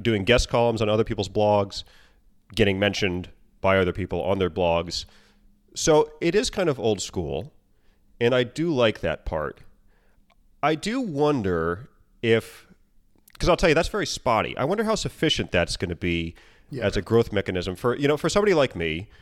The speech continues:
Speaker 1: who, uh, my Twitter presence is basically non-existent 'cause I, I don't like Twitter, and I <laughs> aggressively did not do it for all the years I was doing stand-up, all the years I was writing for John Oliver. I never used Twitter just 'cause I didn't like it.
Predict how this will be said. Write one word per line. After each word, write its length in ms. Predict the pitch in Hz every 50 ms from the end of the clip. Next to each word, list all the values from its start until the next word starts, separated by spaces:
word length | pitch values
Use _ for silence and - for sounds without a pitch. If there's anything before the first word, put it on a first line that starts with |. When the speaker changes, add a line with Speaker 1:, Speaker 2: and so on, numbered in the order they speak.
| - - - -
Speaker 1:
who, 460 | - - 120 120 117 110 110 104 107 - - - 98 -
uh, 120 | - 92 -
my 140 | 123 123 123
Twitter 280 | 120 - 156 147 147 135
presence 440 | - 135 120 101 107 104 - -
is 120 | 107 98 87
basically 420 | - 110 107 92 - - 104 95
non-existent 580 | 87 92 80 73 78 - 80 - - 95 104 -
'cause 100 | - 139
I, 120 | 151 131 - - - 104
I 100 | 151 147
don't 240 | 135 156 156 - 120
like 180 | 139 135 -
Twitter, 320 | - - 151 123 85 71 - - -
and 180 | - 110 110 127
I 220 | 131 127 123 120 117 -
<laughs> 160 | 131 - -
aggressively 840 | 196 147 131 113 - - 135 147 151 - - 151 120 131 127 117
did 360 | 101 - - 139 135 135 120
not 260 | 123 123 117 117 104 95
do 200 | 110 107 107 101
it 140 | 85 - - - - - - - - -
for 200 | - - 113 110 -
all 240 | - 123 135 139 127
the 100 | 127 117
years 400 | 110 110 113 110 110 107 101 101
I 140 | - 92
was 120 | 92 90 82
doing 200 | 90 82 82 -
stand-up, 420 | - - 127 123 120 120 110 -
all 100 | 95 92 85
the 80 | 87
years 220 | 80 80 82 80 82
I 40 | 76
was 120 | 73 73 87
writing 200 | 85 76 76 71
for 100 | - 82
John 220 | 73 - 82 78
Oliver. 420 | 87 95 104 107 98 92 101 95 - - - - - -
I 140 | - 92 92
never 460 | 85 85 90 104 113 107 107 110 104
used 360 | 104 95 101 98 92 - - -
Twitter 360 | - 113 101 101 98 87 - -
just 180 | - - - -
'cause 120 | 113 -
I 80 | 92 87
didn't 300 | - 92 85 87 - 90
like 240 | 95 92 85 -
it. 160 | 82 73 -